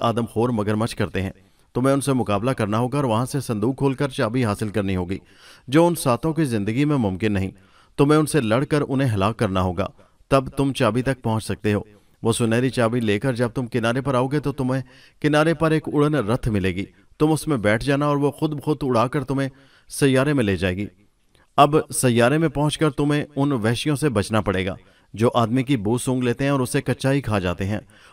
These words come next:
और इनसे मुकाबला कोई आसान बात नहीं क्योंकि उनकी मदद के लिए काली माता भी मौजूद होगी जिसके कैदी की रिहाई के लिए तुम वहां जाओगे। यहाँ एक नहायत सख्त मुकाबला होगा। अंबर ने कहा, "लेकिन मैं काली माता के जादू का मुकाबला कैसे करूंगा?" निसार शाह ने कहा, पहले सब कुछ सुन लो।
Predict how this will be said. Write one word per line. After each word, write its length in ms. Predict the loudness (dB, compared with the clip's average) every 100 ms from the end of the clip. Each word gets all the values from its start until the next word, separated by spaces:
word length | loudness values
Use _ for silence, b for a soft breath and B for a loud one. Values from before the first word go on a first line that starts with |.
| B
और 120 | 2
इनसे 200 | 2 0
मुकाबला 400 | 0 2 0 0
कोई 160 | 2 2
आसान 360 | 2 0 0 2
बात 180 | 0
नहीं 220 | 0 -2 -4 b b b 0
क्योंकि 220 | 2 4
उनकी 240 | 2 0
मदद 320 | 0 0 0
के 100 | 0
लिए 120 | 0 2
काली 300 | 0 2 0
माता 260 | 0 0
भी 100 | 0
मौजूद 320 | 0 0 2
होगी 220 | 0 0 0
जिसके 320 | -2 -2 -2
कैदी 300 | 0 -2 -2
की 100 | 0
रिहाई 240 | 0 0
के 100 | -2
लिए 140 | -2 0
तुम 180 | -2
वहां 220 | -2 -2 0
जाओगे। 340 | -2 -4 -10 b b b b 2
यहाँ 200 | 4 4
एक 120 | 0
नहायत 340 | 0 0 -2
सख्त 300 | -4 -4 -2
मुकाबला 400 | -2 2 2 2
होगा। 260 | 0 -2 -6 b b b b
अंबर 240 | 0 2 2
ने 80 | 2
कहा, 180 | 0
"लेकिन 260 | 0 0 -2
मैं 120 | -2
काली 280 | -2 0 0
माता 260 | 0 -2 -2
के 120 | -2
जादू 280 | 0 0 0
का 120 | 0
मुकाबला 360 | 0 -2 -2
कैसे 280 | -2 -2 -4
करूंगा?" 360 | -4 -4 -4 -10 b b b b b
निसार 340 | -4 0 2 2
शाह 180 | 0 -2
ने 100 | 0
कहा, 160 | -2
पहले 280 | 0 0 0
सब 240 | -2 -4
कुछ 160 | -2 -4
सुन 280 | -2 0 0
लो। 160 | -4